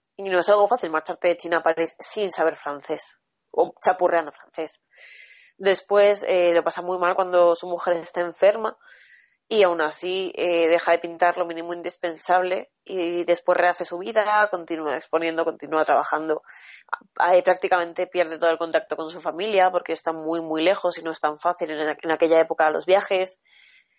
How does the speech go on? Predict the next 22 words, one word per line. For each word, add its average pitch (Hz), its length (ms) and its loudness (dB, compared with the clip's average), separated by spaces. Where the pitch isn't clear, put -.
De 190 140 4
hecho, 190 200 0
el, 185 180 2
el 170 100 -4
primer 170 220 -2
viaje 170 260 2
que 175 120 0
hace 190 260 0
para 165 160 0
irse 160 260 -4
a, 160 360 0
a - 400 -8
la, 64 460 -2
a 170 100 -2
Francia 165 520 2
son 202 200 -10
treinta 190 340 -4
y 156 60 -2
seis 170 380 -6
días 170 340 2
de 165 120 4
barco. 165 540 -2